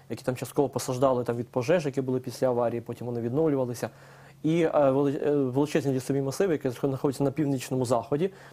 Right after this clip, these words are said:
тобто на ділянці, яка найбільше забруднена сьогодні. От. І ця територія фактично вона є п-, прикордонною, вона межує з Білоруссю, з боку Білорусі так само, е, давно вже створено з-, е, радіаційний заповідник.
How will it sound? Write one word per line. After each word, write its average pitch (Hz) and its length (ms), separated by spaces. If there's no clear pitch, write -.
тобто 143 140
на 135 80
ділянці, 143 380
яка 135 220
найбільше 131 380
забруднена 131 580
сьогодні. 117 440
От. 120 420
І 165 320
ця 190 160
територія 160 400
фактично 143 440
вона 135 220
є 131 100
п-, 131 180
прикордонною, 143 760
вона 139 160
межує 131 280
з 120 40
Білоруссю, 143 540
з - 100
боку 135 240
Білорусі 131 400
так 117 180
само, 131 300
е, 117 80
давно 139 280
вже 120 140
створено 123 460
з-, - 260
е, 127 160
радіаційний 127 480
заповідник. 185 560